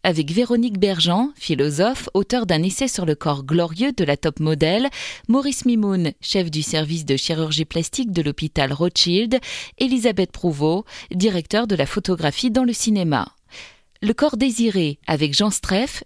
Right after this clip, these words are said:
écrivain, prix sad deux mille cinq pour Le traité du fétichisme à l'usage des jeunes générations, et Catherine Robbe-Grillet, écrivaine. Danser la révolution, avec Steven Cohen, artiste performeur,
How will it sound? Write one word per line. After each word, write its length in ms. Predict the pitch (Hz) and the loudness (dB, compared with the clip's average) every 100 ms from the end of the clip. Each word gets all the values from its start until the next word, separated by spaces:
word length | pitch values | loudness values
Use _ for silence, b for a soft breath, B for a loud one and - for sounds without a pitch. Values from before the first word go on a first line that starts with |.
| - | 0
écrivain, 560 | 160 - 175 165 214 - | 0 0 0 0 0 0
prix 160 | - 175 | -2 -2
sad 420 | - 196 151 131 | 0 0 -2 -2
deux 120 | 165 | 0
mille 180 | 190 202 | 0 -2
cinq 300 | - 269 311 | 0 0 0
pour 360 | - 208 180 - | 0 0 0 -4
Le 200 | - 156 | -2 0
traité 360 | 151 185 165 233 | 0 -4 -2 -2
du 140 | 165 | -2
fétichisme 760 | 139 - 226 220 202 285 320 262 | -4 -2 -2 -2 -2 -2 -2 0
à 40 | 185 | 0
l'usage 400 | 170 175 170 139 | 2 2 0 0
des 140 | 143 | 0
jeunes 240 | 131 190 | 2 2
générations, 720 | 180 175 165 151 - 151 156 226 B B B B | 2 0 0 -2 -2 -2 -2 -4 B B B B
et 80 | 214 | -2
Catherine 360 | 240 226 240 202 | 0 0 0 2
Robbe-Grillet, 800 | 240 226 202 202 185 175 233 _ - | 0 0 0 0 2 2 -2 _ -4
écrivaine. 680 | 262 - 226 156 131 117 - - _ B B B B | -2 0 0 2 0 0 -4 -12 _ B B B B
Danser 400 | 196 269 - 294 | 0 2 2 2
la 100 | 240 | 2
révolution, 720 | 220 196 190 - 165 185 262 - | 2 2 0 0 0 0 -2 -2
avec 260 | 180 147 - | -2 0 -4
Steven 400 | - 202 175 170 | -2 0 0 0
Cohen, 380 | 208 185 220 277 - | 2 2 2 0 0
artiste 560 | 175 - - 180 160 | -2 -2 -4 -4 -4
performeur, 880 | - 233 - 220 180 170 165 214 | -2 -2 -2 -2 0 2 2 0